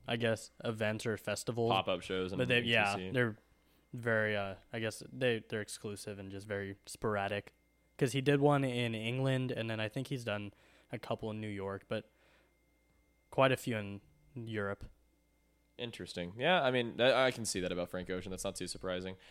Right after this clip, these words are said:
Speaker 2: I think if I'm picking one right now, like, actively, it's probably Fall Out Boy.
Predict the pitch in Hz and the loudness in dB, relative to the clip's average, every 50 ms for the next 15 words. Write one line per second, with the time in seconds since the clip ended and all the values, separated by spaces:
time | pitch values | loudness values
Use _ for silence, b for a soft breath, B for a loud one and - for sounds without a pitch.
0 | B B B B - 180 214 208 240 226 180 156 127 135 120 107 127 120 117 110 | B B B B 6 6 8 6 4 2 2 2 2 2 2 2 0 -2 -2 -2
1 | 107 101 101 104 110 107 101 92 87 87 90 98 104 76 101 107 113 117 123 131 | -2 0 2 2 2 2 0 -4 -6 -2 -2 -2 -2 0 0 2 2 2 2 0
2 | 131 - _ _ _ _ - _ _ _ - 92 92 - - 92 98 107 - 123 | -4 -8 _ _ _ _ -20 _ _ _ -8 -8 -6 -4 0 2 2 2 2 0
3 | 110 120 120 107 - - 104 90 85 - - 85 87 90 90 - 95 92 90 90 | 0 0 0 0 0 0 -2 -2 -2 -2 -2 -2 -2 -2 -2 -4 -4 -4 -4 -4